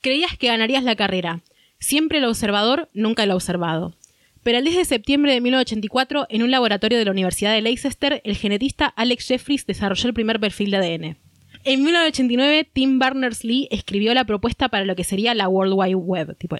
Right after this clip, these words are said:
Internet. Gente que no sabía de vos ni de tus crímenes empezaron a crear algoritmos que van a ayudar a encontrarte. Cajas llenas de reportes policiales fueron escaneados, digitalizados y compartidos. Conectividad, velocidad,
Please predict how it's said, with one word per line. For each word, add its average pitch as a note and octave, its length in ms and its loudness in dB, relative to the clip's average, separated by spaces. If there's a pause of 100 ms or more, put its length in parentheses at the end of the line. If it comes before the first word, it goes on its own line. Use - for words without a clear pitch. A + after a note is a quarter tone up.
(100)
Internet. D3 500 -6 (400)
Gente E4+ 320 -2
que B3+ 100 0
no C4 80 2
sabía C4+ 280 2
de A#3 80 4
vos B3 300 0
ni G#3+ 140 0
de G3+ 80 0
tus F#3+ 120 -2
crímenes C#4+ 500 0
empezaron A3 460 0
a A3 80 0
crear G#3 220 -2
algoritmos A#3+ 640 0
que - 180 -2
van G#3 140 0
a - 20 -2
ayudar G3+ 280 0
a - 20 0
encontrarte. F3 680 -4 (320)
Cajas D#4 320 -2
llenas D4+ 240 0
de A#3+ 80 0
reportes A3 400 -2
policiales A#3+ 580 -2
fueron A3+ 240 0
escaneados, F#3 540 0
digitalizados F#3+ 760 -2
y G3 40 -6
compartidos. E3 720 -4 (640)
Conectividad, G#3+ 720 -2
velocidad, F#3 640 -2